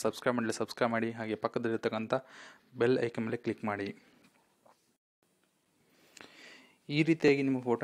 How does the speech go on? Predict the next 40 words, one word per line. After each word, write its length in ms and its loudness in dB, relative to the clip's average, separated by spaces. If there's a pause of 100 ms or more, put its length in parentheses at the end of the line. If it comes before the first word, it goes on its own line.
ಎಡಿಟ್ 280 4
ಮಾಡೋ 160 2
ಮುನ್ನ, 220 0 (1500)
ಈ 100 2 (120)
ರೀತಿ 320 2
ಫೋಟೋ 240 2 (100)
ಎಡಿಟ್ 240 0
ಮಾಡ್ಬೇಕಂದ್ರೆ 460 2
ಟೋಟಲ್ 340 0
ನಿಮಗೆ 240 0 (360)
ಮೂರು 240 2
ಆ್ಯಪ್ 180 0
ಬೇಕಾಗುತ್ತೆ. 400 -2 (520)
ಆ 60 2 (160)
ಆ್ಯಪ್ 240 0
ನಿಮಗೆ 240 2 (180)
ಪ್ಲೇ 160 0
ಸ್ಟೋರಲ್ಲಿ 280 2
ಸಿಗುತ್ತೆ. 340 0 (380)
ನಾನು 260 4
step 240 2
by 120 4
step 240 -4
ಹೇಳ್ತಾ 280 0
ಹೋಗ್ತೇನೆ. 400 -6 (380)
ಅದೇ 200 2
ರೀತಿ 180 -4
ನೀವು 180 2
ಸಹ 200 -2 (640)
ನಿಮ್ಮ 200 2
ಮೊಬೈಲಲ್ಲಿ 340 4
ಆ 120 4
ಮೂರು 160 2 (120)
ಆ್ಯಪ್ನ 220 -2 (100)
ಇನ್‌ಸ್ಟಾಲ್ 280 -2
ಮಾಡ್ಕೊಂಡ್ರೆ 400 -2
ನೀವು 160 -4 (340)
ಈ 100 -4
ರೀತಿಯಾಗಿ 280 0
ಫೋಟೋನ 280 -4